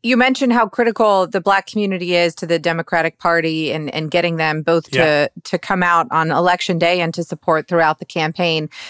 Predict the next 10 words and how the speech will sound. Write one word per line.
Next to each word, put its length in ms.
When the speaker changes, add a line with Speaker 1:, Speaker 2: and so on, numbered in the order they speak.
Speaker 1:
So 260
what 280
do 100
you 140
think 220
that 120
Senator 340
Harris, 520
if 140
anything, 600